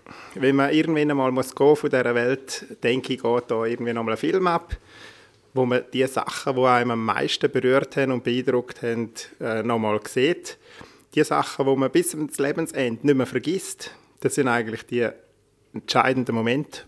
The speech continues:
auf dieser Welt, äh, wo, wo, äh, wo das Leben auch ausmachen. Also ich hatte einmal ein Gericht gehabt, das ich nie mehr vergesse, das war vom Giovannini, äh, nein, da war es mal noch vom Violet gewesen. Ähm, das war ein Gang gewesen.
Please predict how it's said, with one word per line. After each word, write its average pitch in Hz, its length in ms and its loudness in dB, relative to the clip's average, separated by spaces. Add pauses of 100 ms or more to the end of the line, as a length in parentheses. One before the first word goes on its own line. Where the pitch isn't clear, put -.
auf 147 200 -6
dieser 139 280 0
Welt, 139 400 -2
äh, 120 200 -2
wo, 113 280 0 (720)
wo, 117 260 -4
äh, 113 480 -8
wo 117 60 6
das - 120 -2
Leben 131 300 4
auch 113 140 2
ausmachen. 156 640 0
Also 120 140 -2
ich 131 60 4
hatte 123 120 2
einmal 117 280 0 (480)
ein 139 100 -2 (100)
Gericht - 420 0
gehabt, 151 320 0
das 147 100 4
ich 135 80 2
nie 139 160 2
mehr 160 140 -2
vergesse, 139 380 -4
das 151 100 -4
war - 60 -10
vom 131 120 -4
Giovannini, 127 480 0
äh, 123 200 2
nein, 123 220 2
da 139 80 2
war 131 80 0
es - 80 -10
mal 123 140 -2
noch 120 100 -4
vom 113 160 -6
Violet 156 380 0
gewesen. 170 300 -6 (800)
Ähm, 127 520 2 (460)
das 131 160 -4
war 135 140 0
ein 131 120 -4
Gang 131 340 4
gewesen. 151 520 -2